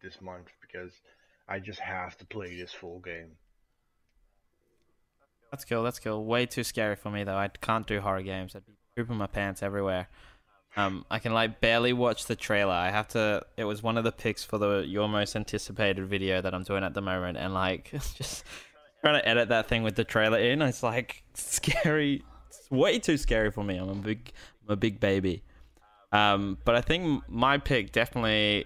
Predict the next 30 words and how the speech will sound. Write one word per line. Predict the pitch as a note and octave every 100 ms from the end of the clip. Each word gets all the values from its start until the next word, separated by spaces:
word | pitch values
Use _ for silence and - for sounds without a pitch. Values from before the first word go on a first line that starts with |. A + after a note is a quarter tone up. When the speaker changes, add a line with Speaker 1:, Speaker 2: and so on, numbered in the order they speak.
| -
Speaker 2:
massive | C2+ A#2 A#2 A2
Kingdom | - G#2 G2+ F#2+
Hearts | F#2+ F#2 F2
fan, | - F#2 F2+
so | -
I'm, | G#2 G2+
like, | F#2+ G2+ F#2+
super | - B2 A2 A2
keen | - G2+ F#2+ F#2+ F#2
to | G2
get | F#2
my | F#2+
hands | F#2+ F#2 F#2
on | F#2
the | F#2
two | -
point | F2+ G2 F#2
eight, | F2 E2+ - -
uh, | E2 E2
final | - F#2 F2+ E2+
chapter, | - - F2 - F2 E2 - - - - _ _ _
uh, | E2+ E2 D#2+
which | G2 -
will | C3
be | B2
pretty | - C#3 C3
cool. | - C3 B2+ C3+ -
Get | B2 A2 -
the, | A2 G2+ G2+
uh, | G2 G2 F#2+ F#2+